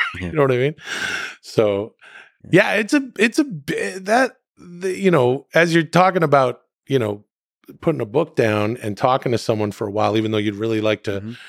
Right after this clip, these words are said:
Speaker 2: read your book, it's, it's like, it's that sort of thing that Candy's character in the movie sort of does that,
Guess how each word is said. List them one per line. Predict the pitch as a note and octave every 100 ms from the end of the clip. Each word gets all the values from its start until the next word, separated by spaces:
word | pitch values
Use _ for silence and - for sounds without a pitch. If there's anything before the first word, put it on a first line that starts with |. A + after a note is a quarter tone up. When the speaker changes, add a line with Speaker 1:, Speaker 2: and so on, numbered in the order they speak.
| - - -
Speaker 2:
read | A#2 A2+
your | G#2+
book, | F#2+ C3 A#2
it's, | A2+ A2 - -
it's | G#2+ -
like, | B2+ A#2 A2+ _
it's | C3 A2+
that | C3+ C#3+ D3+
sort | - C#3
of | A2+
thing | C3+ C3 B2
that | A2 G#2+ _ _ _ - _ _
Candy's | - B2 A#2+ A2
character | - C#3 C3 -
in | A2
the |
movie | A2+ B2 A#2+
sort | G#2 - G#2+
of | G2 - _
does | - A#2 G#2
that, | A2+ A2+ G#2